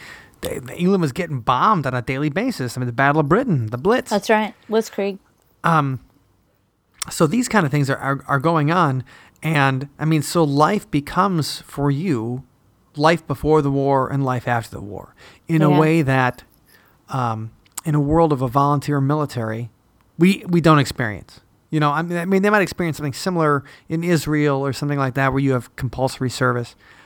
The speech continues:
Speaker 1: Um, but these guys, these actors from this, I mean, the, the quote-unquote gr-, greatest generation,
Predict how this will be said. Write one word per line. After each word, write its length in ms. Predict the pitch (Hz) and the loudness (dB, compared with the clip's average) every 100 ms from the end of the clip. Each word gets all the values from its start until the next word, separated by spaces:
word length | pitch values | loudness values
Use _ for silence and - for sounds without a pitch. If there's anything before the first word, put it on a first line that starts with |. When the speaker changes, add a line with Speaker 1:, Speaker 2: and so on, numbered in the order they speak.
| - - | -20 -4
Speaker 1:
Um, 340 | 151 131 120 - _ _ - - | 2 2 0 -6 _ _ -20 -4
but 140 | 151 | 0
these 220 | 247 254 | 2 2
guys, 420 | 185 165 151 139 - _ _ - | 2 0 0 -4 -12 _ _ -6
these 180 | 185 | -4
actors 460 | 175 165 165 - 120 | 0 2 0 0 -8
from 80 | 139 | -6
this, 160 | 123 | -8
I 60 | - | -8
mean, 300 | 143 127 117 | -6 -6 -6
the, 140 | 131 131 | -6 -6
the 340 | - 135 123 - | -6 -8 -8 -8
quote-unquote 680 | - 208 208 180 151 160 147 | 0 4 6 4 4 2 2
gr-, 160 | 135 139 | 0 -4
greatest 520 | - 151 180 143 - | -2 4 4 4 0
generation, 640 | 135 123 123 117 113 113 | 0 0 0 -2 -6 -8